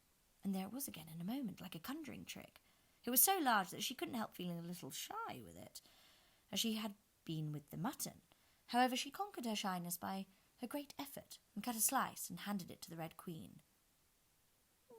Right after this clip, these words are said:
What impertinence! said the pudding. I wonder how you'd like it if I were to cut a slice out of you, you creature. They spoke in a thick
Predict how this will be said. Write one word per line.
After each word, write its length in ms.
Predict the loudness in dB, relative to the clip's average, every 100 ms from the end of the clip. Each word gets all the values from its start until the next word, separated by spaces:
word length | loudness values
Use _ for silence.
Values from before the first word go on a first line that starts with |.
| -8 -4 -4 -4 -2
What 400 | 0 0 -2 0 6
impertinence! 1900 | 6 6 0 -12 _ _ -4 4 4 4 2 2 6 6 4 -2 2 4 2 -4 -20 _
said 240 | 0 0
the 60 | -2
pudding. 400 | -4 -4 -4 -6 -8 -10 -6 8
I 280 | 10 10 6 2
wonder 520 | 6 8 8 6 0
how 260 | 8 8 8 8
you'd 300 | 10 10 6
like 400 | 4 4 2 4
it 240 | 4 6
if 160 | 0 6
I 180 | 8 8
were 200 | 6 4
to 120 | 2
cut 260 | 6 6 8
a 40 |
slice 440 | 6 12 12 12
out 220 | 10 8 6
of 140 | 2 0 10
you, 440 | 10 10 6 -4 -6 -10 4
you 160 | 4 4 -4
creature. 920 | -8 0 6 8 6 4 -6 -4 -4 -6 -14 -20 -20 -20 -20 -6
They 60 | 0
spoke 300 | 4 4 2
in 80 | -4
a 40 |
thick 400 | -6 -8 -8